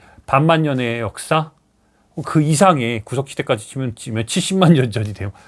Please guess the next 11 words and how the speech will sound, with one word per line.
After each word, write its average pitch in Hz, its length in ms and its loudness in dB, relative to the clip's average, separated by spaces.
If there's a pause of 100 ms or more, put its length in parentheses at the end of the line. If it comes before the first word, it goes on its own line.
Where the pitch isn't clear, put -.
(200)
수십만 190 440 2
년의 147 220 0
역사를 107 420 -2
이번에 110 320 -4
좀 117 100 -4
압축해서 - 400 -6
볼 104 160 -6
수 - 140 -10
있으니까 104 440 -6 (280)
여러분들이 113 320 0
많이들 110 560 -2